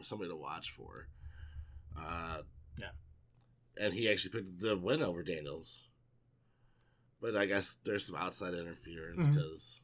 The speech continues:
Speaker 3: Oh, yeah,
Speaker 1: he
Speaker 3: gotta
Speaker 1: is
Speaker 3: be.
Speaker 1: part of the inner circle. Da, da, da, da, da, da, da. Cody and Dustin versus the Lucha Bros. So the Rose Bros.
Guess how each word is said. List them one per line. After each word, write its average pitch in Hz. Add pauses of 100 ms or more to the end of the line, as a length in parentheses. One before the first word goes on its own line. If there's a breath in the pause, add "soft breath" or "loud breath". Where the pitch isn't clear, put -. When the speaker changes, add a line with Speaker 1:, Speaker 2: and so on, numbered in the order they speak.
(380)
Speaker 3:
Oh, 208
yeah, 123
Speaker 1:
he -
Speaker 3:
gotta 170
Speaker 1:
is 147
Speaker 3:
be. -
Speaker 1:
part 113
of 98
the 104
inner 98
circle. 92 (3000)
Da, 120 (120)
da, 117
da, 113 (120)
da, 104 (180)
da, 87 (360)
da, 120
da. 117 (1000 loud breath)
Cody 143
and 101
Dustin 117
versus 110
the 92
Lucha 107
Bros. 82
So 110
the 107
Rose 123
Bros. 120